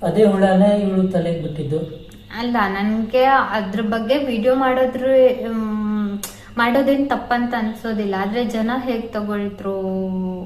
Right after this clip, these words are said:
Speaker 2: ಅನ್ನೋದು ಕೆಲವು
Speaker 1: ಇನ್ಫಾರ್ಮೇಶನ್ ತಗೊಳ್ಳೋರು ಹೆಂಗಿದ್ರು ಇನ್ಫಾರ್ಮೇಶನ್ ತಗೊಳ್ತಾರೆ.
Speaker 2: ಹ್ಮ್.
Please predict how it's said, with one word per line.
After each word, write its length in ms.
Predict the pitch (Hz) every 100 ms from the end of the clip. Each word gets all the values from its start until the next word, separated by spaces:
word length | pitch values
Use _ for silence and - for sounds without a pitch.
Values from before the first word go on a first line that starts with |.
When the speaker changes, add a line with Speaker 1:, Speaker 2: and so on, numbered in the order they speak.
| 185 185
Speaker 2:
ಅನ್ನೋದು 340 | 202 202 202
ಕೆಲವು 180 | - 180
Speaker 1:
ಇನ್ಫಾರ್ಮೇಶನ್ 600 | 240 262 277 - 285 277
ತಗೊಳ್ಳೋರು 400 | 269 269 262 254
ಹೆಂಗಿದ್ರು 720 | 247 240 240 233 233 208 220
ಇನ್ಫಾರ್ಮೇಶನ್ 600 | 208 196 202 196 180 180
ತಗೊಳ್ತಾರೆ. 440 | 160 156 151 196
Speaker 2:
ಹ್ಮ್. 180 | 190 185